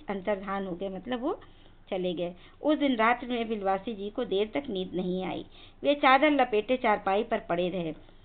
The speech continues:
एक बजे वे उठे। धीरे, बहुत धीरे से अपनी सोई हुई पत्नी के गले से उन्होंने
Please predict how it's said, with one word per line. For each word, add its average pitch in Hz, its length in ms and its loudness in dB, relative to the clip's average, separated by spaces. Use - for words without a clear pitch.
एक 226 200 -2
बजे 220 260 0
वे 196 140 2
उठे। 185 400 -2
धीरे, 262 460 2
बहुत 220 200 -2
धीरे 247 300 -2
से 277 120 -2
अपनी - 320 -4
सोई 233 240 4
हुई 240 120 -2
पत्नी 220 380 -4
के 220 120 -6
गले 202 260 0
से 220 100 -4
उन्होंने 202 440 0